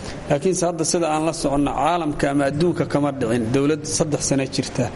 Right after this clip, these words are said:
shan taliyana maraysa, meel ay caalamka ka dhacdo ma leh. Marka waxay ku tusaysaa fahamka dowladda xagga, yacni, ii sheegay siyaasadda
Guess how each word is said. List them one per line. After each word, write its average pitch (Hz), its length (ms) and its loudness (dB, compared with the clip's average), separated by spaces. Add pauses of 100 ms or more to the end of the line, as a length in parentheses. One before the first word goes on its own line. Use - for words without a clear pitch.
(360)
shan - 260 0
taliyana 139 500 0
maraysa, 123 520 0 (180)
meel 147 260 2
ay 135 80 -2
caalamka 135 440 0
ka 135 100 2
dhacdo 117 280 0
ma 113 180 2
leh. 98 120 -2 (460)
Marka 185 240 0
waxay 190 220 2
ku 190 120 -4
tusaysaa 180 600 2
fahamka 180 600 0 (100)
dowladda 156 600 2
xagga, 170 340 2 (100)
yacni, 139 340 0
ii 156 160 2
sheegay 143 500 0
siyaasadda 151 680 0